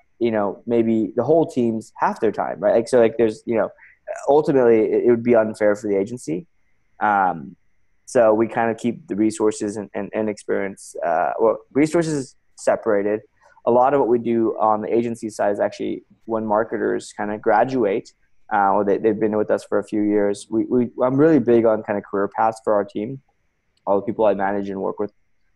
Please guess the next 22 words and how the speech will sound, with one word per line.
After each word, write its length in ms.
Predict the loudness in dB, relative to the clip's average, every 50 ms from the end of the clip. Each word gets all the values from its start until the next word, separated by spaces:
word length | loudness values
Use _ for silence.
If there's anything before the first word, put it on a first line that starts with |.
| _ -4
Um, 380 | 0 2 2 2 2 0 -2 -6
and 140 | -8 -6
so 420 | -2 2 2 2 4 2 0 -4 -6 -4
when 200 | -2 -2 -2 -2 -4 -2
folks 260 | 0 0 0 0 -4
are 60 | -6
kind 180 | -4 -4 -4 -2
of 60 | -2
like, 140 | -4 -4 -2
"Hey, 180 | 0 2 2
I'm 220 | 2 2 0 -4 -10 _ -6
itching 320 | -6 -6 -4 -6 -6 -4
to 60 | -6
do 200 | -4 -2 -2 -2
something 320 | -2 -2 -6 -6 -4 -4 0
different," 440 | 2 2 2 2 0 0 0 0
or 60 | 0 0
whatever, 520 | 2 2 2 2 2 2 0 0 -2 -4 _ _ _ -20 -20 -20 -12 -6
you 60 | -4
know, 100 | -2 -2
Ramp 260 | 0 0 -2 -2 0
Ventures, 480 | 0 0 0 0 -2 -4 -4 -4 -6